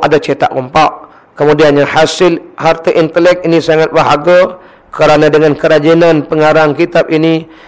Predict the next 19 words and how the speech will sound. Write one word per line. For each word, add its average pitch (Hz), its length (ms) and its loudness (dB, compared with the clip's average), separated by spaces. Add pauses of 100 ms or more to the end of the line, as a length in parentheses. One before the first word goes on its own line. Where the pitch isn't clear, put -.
(240)
ya, 180 240 0
dia 160 160 0
boleh 151 240 2
himpunkan 151 520 0
begini. 147 400 -2
Kalau 156 200 0
kita 156 240 -2
nak 147 120 -2
baca 147 360 2
ni, 147 240 -2 (320)
barangkali 147 440 0 (120)
tiga 156 320 0 (240)
puluh 151 160 2
tahun 147 480 2
belum 143 160 -4
tentu 151 240 -2
boleh 151 160 2
dapat, 160 400 0
ya, 170 160 -8